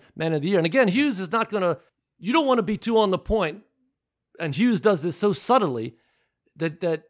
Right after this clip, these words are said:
several viewings you might start to pick up on this because he does have his picture in Man of the Year, and now he's a janitor. Oh, you think, "Oh, he's fallen. Oh my God, what happened to this poor guy?"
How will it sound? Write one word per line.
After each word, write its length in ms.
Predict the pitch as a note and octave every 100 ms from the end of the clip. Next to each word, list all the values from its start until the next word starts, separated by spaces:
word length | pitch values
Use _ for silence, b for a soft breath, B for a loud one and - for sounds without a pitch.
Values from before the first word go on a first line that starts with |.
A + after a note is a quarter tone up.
| -
several 400 | - C4 G3+ G3
viewings 540 | C#3 B3+ F#3 D#3+ A#2
you 100 | D3
might 260 | E3+ D#3+ D3+
start 240 | - E3
to 40 | -
pick 180 | G3+ A3+
up 160 | B3+
on 100 | C3+
this 120 | A#2
because 300 | A2+ D#3 D#3+
he 80 | D3
does 180 | D#3+ G#3+
have 140 | E3+
his 100 | F3
picture 300 | - D3 -
in 80 | D#3
Man 160 | D3+ E3
of 80 | E3
the 60 |
Year, 240 | D#3 A2+ B2+
and 80 |
now 180 | C#3 D3
he's 100 | D3
a 60 | B2+
janitor. 420 | E3 G#3 E3 A#2
Oh, 60 | D3
you 80 |
think, 180 | D#3 D#3+
"Oh, 140 | E3 D3+
he's 200 | C3+ -
fallen. 440 | F#3+ G3 C#3 B2+
Oh 40 |
my 120 | E3 A#2+
God, 240 | E3+ D#3+
what 80 | F3+
happened 180 | D#3 C#3+
to 60 |
this 160 | F3+ A3
poor 200 | - A#2+
guy?" 200 | G2+ D2